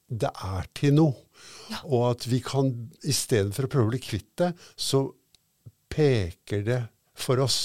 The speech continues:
Speaker 1: Det banker på døra og peker og sier til oss: «Se der, her er det noe du ikke helt har forstått, og noe du ikke vet hvordan du skal bruke.» Og så er det så plagsomt, og så prøver du bare å bli kvitt det. Og så pleier jeg å si til folk:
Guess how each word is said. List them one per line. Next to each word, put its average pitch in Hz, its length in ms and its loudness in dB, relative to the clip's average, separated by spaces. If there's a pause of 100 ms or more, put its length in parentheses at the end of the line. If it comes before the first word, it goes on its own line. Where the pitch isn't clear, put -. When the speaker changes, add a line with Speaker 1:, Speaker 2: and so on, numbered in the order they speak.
(380)
Speaker 1:
Det 127 180 -4
banker 117 280 0
på 101 120 -6
døra 101 240 -2
og 113 80 -8
peker 107 520 -2
og 107 80 -4
sier 104 280 -6 (200)
til 117 160 -2
oss: 104 120 -2 (160)
«Se 113 160 -4
der, 110 280 0 (400)
her 120 160 0
er 101 160 0
det 113 80 -4
noe 110 120 -2
du 104 80 -4
ikke 117 200 -2
helt 110 120 -2
har 117 80 -4
forstått, - 760 -4 (480)
og 127 120 4
noe 120 160 4
du 120 80 0
ikke 131 200 2
vet 113 200 4
hvordan 110 200 0
du 110 80 -6
skal 131 160 0
bruke.» 131 520 0 (440)
Og 120 120 -2
så 143 140 4
er 104 100 2
det 101 80 -2
så 139 80 -4
plagsomt, 117 480 -2
og 123 80 -4
så 110 120 -2
prøver 110 200 4
du 110 80 0
bare 101 160 4
å 113 40 2
bli 120 80 4
kvitt - 280 -2
det. 151 140 2 (420)
Og - 240 -4
så 143 160 0
pleier 104 300 6
jeg - 20 0
å 98 80 -4
si 104 160 -2
til 98 80 -4
folk: 101 240 -4